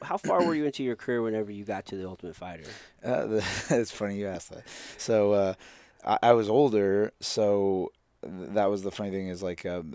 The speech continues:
Speaker 2: they, I don't know if people know when I was on, on my season of the show, I think M-, Michael Johnson coined the term, but he was calling me old balls because I was,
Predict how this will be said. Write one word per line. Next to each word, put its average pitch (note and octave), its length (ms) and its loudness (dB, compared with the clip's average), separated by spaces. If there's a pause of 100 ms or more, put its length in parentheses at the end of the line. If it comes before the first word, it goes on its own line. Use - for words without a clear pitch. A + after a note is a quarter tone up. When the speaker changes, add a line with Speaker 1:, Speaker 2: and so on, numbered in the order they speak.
(120)
Speaker 2:
they, F#2 260 -4
I G2 220 -4
don't F#2+ 80 -4
know F#2 60 -6
if - 80 -10
people F2 200 -10
know F2+ 220 -4
when F2+ 120 -6
I F2 80 -6
was F2 120 -10
on, E2+ 340 -8
on E2+ 280 -10
my F2 200 -8
season E2+ 560 -10
of E2+ 60 -12
the E2 60 -10
show, E2+ 200 -8
I E2+ 40 -6
think F2 280 -8
M-, F2+ 200 -12 (240)
Michael E2+ 380 -10
Johnson E2+ 480 -10
coined E2+ 360 -14
the E2+ 60 -12
term, E2+ 280 -12
but E2+ 100 -10
he F2 80 -8
was E2 100 -12
calling E2+ 240 -12
me E2 120 -12
old E2+ 260 -10
balls E2+ 340 -8
because F2 400 -8
I F2+ 200 0
was, F#2 240 -4